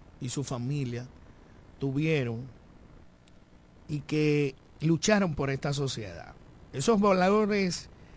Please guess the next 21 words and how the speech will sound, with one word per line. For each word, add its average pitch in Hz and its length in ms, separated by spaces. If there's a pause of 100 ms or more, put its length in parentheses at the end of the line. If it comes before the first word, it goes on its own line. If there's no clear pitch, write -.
(400)
que 160 180
más 190 300
libres 220 400
que 202 140
felices 165 720
de 147 140
hombres 190 360
y 202 40
mujeres 147 800 (1000)
no 160 200
son 202 260
más 196 180
que 196 100
esclavos 180 680
e 175 60
infelices 156 1120 (400)
y 139 100
perturbadores 147 1200
a 127 80
procurar 139 840 (1200)
apoyar 156 640